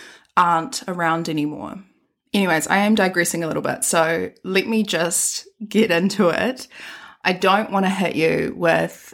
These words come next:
"This is how we set New Year's resolutions," because that's goal setting and we all know how to do that.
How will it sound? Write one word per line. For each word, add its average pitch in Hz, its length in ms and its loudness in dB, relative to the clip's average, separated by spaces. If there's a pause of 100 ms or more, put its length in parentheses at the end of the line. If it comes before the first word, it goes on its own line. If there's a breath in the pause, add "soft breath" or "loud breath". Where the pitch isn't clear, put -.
(140)
"This 175 260 0
is 175 120 -4
how - 180 2
we 170 100 0
set - 320 0
New 165 140 2
Year's 165 220 -6
resolutions," 170 1000 -4 (100)
because 185 300 0
that's 190 260 2
goal 180 320 0
setting 240 540 2
and 196 140 0
we 180 100 0
all 175 120 0
know 175 120 0
how 170 140 2
to 165 80 -2
do 165 260 -2
that. - 380 -4